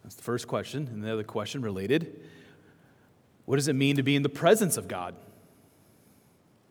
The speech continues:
I mean, you can also ask the question, what does it mean to not be in the presence of God? Because that's in our text this morning as well. Answering the first question is gonna help us answer the second question. To help you see how the questions are related, here's a metaphor that fails tragically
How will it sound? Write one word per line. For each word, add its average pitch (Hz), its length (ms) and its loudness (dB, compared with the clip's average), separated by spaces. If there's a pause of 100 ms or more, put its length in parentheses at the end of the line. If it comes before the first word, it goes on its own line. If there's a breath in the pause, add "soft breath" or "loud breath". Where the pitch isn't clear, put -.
I 104 60 -20
mean, 98 140 -12
you 101 80 -12
can 104 80 -8
also 110 240 0
ask 104 180 -4
the 110 60 -10
question, 117 340 -4
what 131 80 0
does 131 80 0
it 135 80 0
mean 135 140 0
to 135 100 -2
not 131 480 6
be 139 140 2
in 123 80 0
the 117 60 -4
presence 110 420 -4
of 98 80 -10
God? 90 260 -6
Because 98 220 -12
that's 156 260 4
in 127 80 -2
our 104 120 -2
text - 360 -8
this - 200 -10
morning 101 260 -8
as 95 120 -12
well. - 360 -8 (2000 soft breath)
Answering 165 360 8
the 143 80 4
first 196 320 12
question 139 360 6
is 131 80 -2
gonna 135 160 2
help 139 220 4
us 139 140 0
answer 135 340 0
the 117 60 -4
second 156 260 6
question. 107 320 -2
To 127 80 -2
help 190 160 8
you 156 140 4 (320 loud breath)
see 190 280 10
how 165 360 12
the 156 100 6
questions 165 420 8
are 143 120 10
related, 139 400 10
here's 143 260 6
a 147 40 4
metaphor 131 440 4
that 107 260 0
fails 151 320 8
tragically 123 640 4